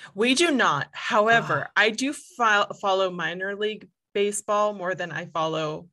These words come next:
Speaker 1: major league baseball, because minor league baseball has the best team, um, names and mascots, first off, and they do, like, rebranding every year, and it's,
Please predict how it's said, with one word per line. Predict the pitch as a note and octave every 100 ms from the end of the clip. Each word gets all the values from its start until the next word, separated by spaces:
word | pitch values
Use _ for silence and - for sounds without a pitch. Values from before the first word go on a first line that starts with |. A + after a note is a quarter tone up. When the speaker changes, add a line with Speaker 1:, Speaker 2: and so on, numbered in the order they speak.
| -
Speaker 1:
major | D3+ - G2
league | F#2 D3
baseball, | - D#3 - - B1+ - - - - - -
because | G3+ G3 E3+
minor | F3+ F#3 A#3
league | C4 G#3+
baseball | F3+ F3 - E3 E3
has | D#3 F3+ D3+
the | D#3+
best | D3 D3+ E3+ F#3 - -
team, | G3+ F3 E3+ F3 F3 F3 _ _ _ - -
um, | F3+ E3+ E3 E3 F3
names | F#3 E3 E3 F3 G3 -
and | - F#3
mascots, | E3 D3 - D#3+ - D3 - -
first | - - D3+ C#3 -
off, | - A#1 F#3 - - _ -
and | G3 G3
they | F#3+
do, | E3+ G3
like, | F3+ -
rebranding | F#3 F#3 D#3+ D#3+ D#3+ E3+ F#3
every | F#3+ G3+ G#3
year, | G#3 G#3+ A3
and | - E3+ E3
it's, | F3 F3 -